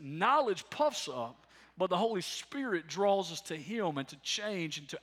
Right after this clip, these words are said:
action. So it's not just my goal to give you some random knowledge this morning. It's my goal for you to walk out of here a different person so that we're equipped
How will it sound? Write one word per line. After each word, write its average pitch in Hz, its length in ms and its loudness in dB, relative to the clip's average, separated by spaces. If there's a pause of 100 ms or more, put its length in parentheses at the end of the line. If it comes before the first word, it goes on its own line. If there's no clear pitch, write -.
action. - 640 -4 (340)
So 180 360 0 (100)
it's 175 180 2
not 226 280 2
just 226 180 -8
my 196 160 4
goal 214 240 0
to 180 100 -8 (120)
give 208 260 -4
you 180 260 -6 (280)
some 180 340 -6
random 190 460 2
knowledge 180 420 2
this 165 240 -14
morning. 151 260 -4
It's 139 120 -8
my 190 280 2
goal 143 460 -2 (240)
for - 140 -4
you 180 100 0
to 160 60 -6
walk 180 380 2
out 170 120 0
of 156 80 -8
here 147 340 -8 (240)
a 131 80 -2
different 151 460 -4
person 165 420 -4
so - 160 -4
that 143 100 -4
we're 143 200 -6
equipped 226 680 -4